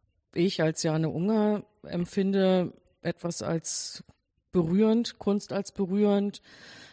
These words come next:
Wa-, was finde, wann, äh, hab ich ein Ku-, Erlebnis mit Kunst? Wann sag ich, für mich ist das schön, gefällt mir? Und wann sagt das jetzt die Fachbereichsleiterin Kultur?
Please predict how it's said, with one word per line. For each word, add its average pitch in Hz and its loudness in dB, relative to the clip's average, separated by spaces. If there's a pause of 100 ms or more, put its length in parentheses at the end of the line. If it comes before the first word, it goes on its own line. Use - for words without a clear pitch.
Wa-, 170 -2
was 175 0
finde, 175 -2
wann, 190 0
äh, 143 0
hab 202 0
ich - -4
ein 190 -2
Ku-, 202 0
Erlebnis 180 0
mit 240 0
Kunst? 240 0
Wann 190 0
sag 170 0
ich, - -6
für 185 0
mich 190 -2
ist 208 -4
das 185 -6
schön, 208 2
gefällt 180 0
mir? 180 0 (580)
Und 185 2
wann 160 2
sagt 165 0
das 170 -2
jetzt 160 -2
die 175 -6
Fachbereichsleiterin 160 -2
Kultur? 196 -2